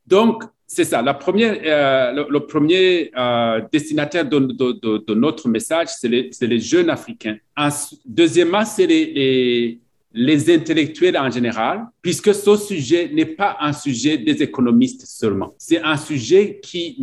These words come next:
mérite le concours de tous les intellectuels dans tous les domaines. Les gens de la science politique, les historiens, les, les, les, les gens de la science politique, les historiens, les, les, les ingénieurs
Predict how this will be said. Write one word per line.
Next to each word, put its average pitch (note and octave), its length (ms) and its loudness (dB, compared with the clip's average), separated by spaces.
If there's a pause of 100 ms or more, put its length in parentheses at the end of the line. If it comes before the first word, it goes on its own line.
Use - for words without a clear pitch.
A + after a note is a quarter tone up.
mérite C#3+ 600 -2
le C#3+ 120 2
concours D3 560 0
de C3 400 -2
tous A#3+ 320 2
les D3 280 2
intellectuels C3+ 640 0
dans B2 160 -2
tous E3 240 -4
les C#3 120 4
domaines. A2 420 -2 (180)
Les C#3+ 160 2
gens F3+ 200 2
de F3 120 0
la E3 100 2
science D3 280 -4
politique, B2+ 560 -4 (300)
les B2+ 340 0
historiens, C#3+ 640 0 (240)
les, B2+ 320 0
les, B2+ 240 -4
les, B2 180 -2
les C3 140 2
gens F3 160 2
de D#3+ 80 -2
la E3 80 4
science D3 300 -4
politique, C3+ 520 -4
les C3 200 0
historiens, C#3 600 0
les, B2 440 0
les, A2 520 0
les B2+ 260 0
ingénieurs D#3 680 4